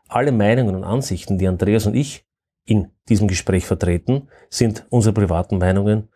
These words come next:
und nichts anderes. Damit genug der Vorrede, los geht's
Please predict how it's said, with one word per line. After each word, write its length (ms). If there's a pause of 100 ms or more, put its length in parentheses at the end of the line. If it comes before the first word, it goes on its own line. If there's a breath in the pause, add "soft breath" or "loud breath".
(140)
und 380
nichts 200
anderes. 560 (520)
Damit 240
genug 180
der 100
Vorrede, 520 (640)
los 240
geht's 400